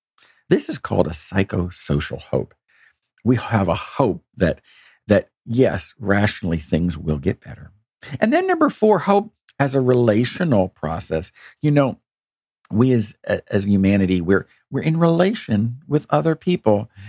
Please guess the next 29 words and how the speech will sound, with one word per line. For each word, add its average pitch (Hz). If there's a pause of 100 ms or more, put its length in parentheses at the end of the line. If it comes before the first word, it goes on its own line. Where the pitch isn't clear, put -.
(280)
And 135
we 151
found 170
this 151
at 127
our 127
church 151
as 117
we 120 (140)
have 101
come 143
back 190
together 135
to 214
worship, 98 (420)
although 104
it 101
might 92
be 127
a 120
little 180
different, 113
we're 98
able 95
to 104
do 110
it 165
safely, 104
but 143